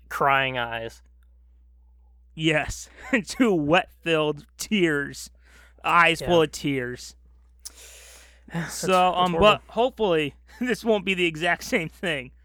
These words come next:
Speaker 2: Hopefully history, it's like going back in time almost. Hopefully this time
Speaker 1: <laughs>
Speaker 2: we can stop the horribleness from happening.
Speaker 1: Yeah, I mean, so far I haven't had a pr-, like, um,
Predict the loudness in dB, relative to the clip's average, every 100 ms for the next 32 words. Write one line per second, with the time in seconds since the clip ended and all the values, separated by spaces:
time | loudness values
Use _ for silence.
0 | _ 2 2 0 -2 -2 -2 -10 _ 0
1 | 0 0 -8 -10 -6 0 2 2 2 0
2 | -4 -6 -6 0 0 0 -6 -6 -10 -12
3 | -20 _ -20 2 2 2 0 -2 -2 -2
4 | -2 -4 -4 -4 -4 -10 -14 -12 -8 -6
5 | -4 -4 -6 0 2 2 -4 -8 -2 2
6 | 2 0 -2 -4 -4 -2 0 0 -2 -8
7 | -6 -4 0 2 0 -2 -12 -4 0 2
8 | 2 0 -6 -12 -20 -20 -20 -12 -2 -2
9 | 2 4 6 4 4 0 -2 0 -2 -4
10 | -8 -4 0 2 0 -2 -4 -8 -14